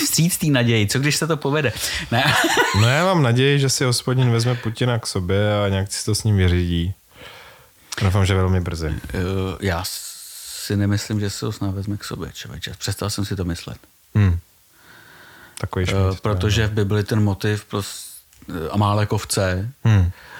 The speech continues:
Speaker 1: který si přeje vyhlazení druhýho,
Speaker 2: Jo.
Speaker 1: tak prostě nemá nárok na život.
Speaker 2: A jak
Speaker 1: A
Speaker 2: ta
Speaker 1: to tam v té
Speaker 2: Bible,
Speaker 1: Bibli je.
Speaker 2: a jak ta Bible zase křičí, co, s těmahle příběhama?
Speaker 1: Jo. Jo, na-,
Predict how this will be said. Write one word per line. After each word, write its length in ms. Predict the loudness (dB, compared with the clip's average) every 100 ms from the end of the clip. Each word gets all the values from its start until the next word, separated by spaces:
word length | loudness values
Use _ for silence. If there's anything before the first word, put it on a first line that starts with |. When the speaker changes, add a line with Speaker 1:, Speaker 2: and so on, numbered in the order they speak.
| -20 -14
Speaker 1:
který 760 | -10 -2 0 2 2 2 0 0
si 160 | -2
přeje 600 | -2 0 2 4 2 0 0
vyhlazení 560 | 2 2 2 4 2
druhýho, 640 | 2 2 2 2 2 -2 -6 _ _ -20 -20 -4 2
Speaker 2:
Jo. 80 |
Speaker 1:
tak 160 | 2 2
prostě 340 | -2 -2 2
nemá 300 | 4 4 2
nárok 260 | 2 0 0
na 120 | 0
život. 220 | -2 -4 -10 -10 0
Speaker 2:
A 40 |
jak 120 | 2
Speaker 1:
A 20 | 4
Speaker 2:
ta 80 | 4
Speaker 1:
to 60 |
tam 140 | 6 6
v 60 |
té 20 |
Speaker 2:
Bible, 160 | 6 6
Speaker 1:
Bibli 160 | 4 4
je. 260 | 2 -2 0
Speaker 2:
a 60 |
jak 120 | 0 2
ta 100 | 2
Bible 220 | 4 4
zase 240 | 2 0
křičí, 380 | -2 -4 -6 -6
co, 200 | -2 -2
s 80 | -2
těmahle 260 | 0 0
příběhama? 460 | 0 -2 0 2 4
Speaker 1:
Jo. 180 | 2 -2 -10 -20 _ _ _ -20 -20 -14 -2
Jo, 160 | 2
na-, 120 | 2